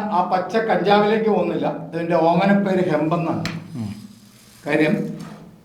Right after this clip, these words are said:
Speaker 1: ഇപ്പൊ ഇത്
Speaker 2: പൊക്കി കാണിക്ക-, ഉം.
Speaker 1: ആ.
Speaker 2: ഉം.
Speaker 1: നമ്മുടെ ചെറുപയർ ചെടി പോലെ ഇരിക്കും.
Speaker 2: ഉം.
Speaker 1: ഇപ്പൊ നമ്മുടെ എൻ ഡി പി എസ്, അതായത്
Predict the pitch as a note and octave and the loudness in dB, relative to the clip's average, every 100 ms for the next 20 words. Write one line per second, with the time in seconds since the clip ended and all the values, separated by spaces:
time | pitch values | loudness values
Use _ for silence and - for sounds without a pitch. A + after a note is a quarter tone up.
0 | - - - C#4+ C#4 - - B2 B2 C#3+ | -8 -6 0 4 6 8 6 4 2 0
1 | C3 C3+ B2+ C3+ B2 G#2 - C3+ B2 - | 2 2 2 0 -2 -4 -2 -2 -2 -4
2 | B2 A2+ G2 - - - - - - - | -4 -4 -4 -10 -14 -18 -20 -20 -20 -20
3 | - - - - E3+ F3 G3+ G3 F#3+ G3 | -20 -20 -20 -8 2 4 6 8 8 10
4 | G#3 G3+ - G3 E3+ E3+ D#3+ C#3 A2+ G#2+ | 10 8 6 4 2 4 2 0 -4 -8
5 | - C3 A#2 F#2+ - - - - - - | -4 0 0 0 -4 -10 -12 -14 -14 -2
6 | F3 F3 E4 - G3+ F#3 F3+ - - - | 0 4 6 8 8 6 4 0 -4 -4
7 | - - - - - - - - - - | -6 -8 -14 -18 -20 -20 -20 -20 -20 -20
8 | - - - E3+ G#3 G#3 - A3 F3+ - | -20 -20 -4 6 8 10 10 8 8 6
9 | - E3 F3+ F#3+ | 4 6 6 6